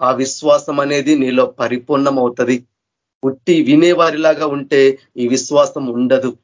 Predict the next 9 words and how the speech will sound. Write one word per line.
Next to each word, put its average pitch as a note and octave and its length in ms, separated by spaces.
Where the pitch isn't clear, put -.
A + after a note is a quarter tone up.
కాబట్టి C#3+ 580
విని F#3 400
పాటించే D3+ 540
వారంలాగా C#3+ 720
ఉంటేనే C3+ 680
మనలో C3+ 280
విశ్వాసము D3+ 720
రెట్టింపు C#3+ 680
అవుతది. C#3+ 500